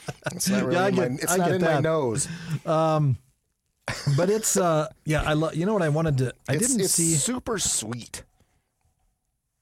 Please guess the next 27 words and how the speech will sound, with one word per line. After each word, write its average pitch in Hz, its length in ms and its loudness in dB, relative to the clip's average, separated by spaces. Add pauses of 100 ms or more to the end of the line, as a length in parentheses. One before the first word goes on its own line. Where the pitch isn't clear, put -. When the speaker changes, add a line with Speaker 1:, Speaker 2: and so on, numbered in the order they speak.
(120)
Speaker 2:
And 185 160 0
for 196 140 0
a 175 40 2
Scotch, 262 500 -2
to 185 100 0
me, 180 200 2
that's 143 300 0
weird. 110 380 -4 (400)
Speaker 1:
Well, 143 160 -2
I, 143 220 -4
it's - 280 -4 (100)
certainly 127 520 -2
that 92 220 -2
rum 104 280 -4
influence, 90 540 -8
I 90 80 -6
would 92 160 -8
suspect. - 540 -6
It's, - 260 -4 (1500)
it's, - 340 -2
it's - 180 -4
sweet. - 540 -6 (1000)
Speaker 2:
It's 151 180 0
Speaker 1:
I 143 40 0
mean 123 60 2
Speaker 2:
very 196 360 2
oily. 143 460 2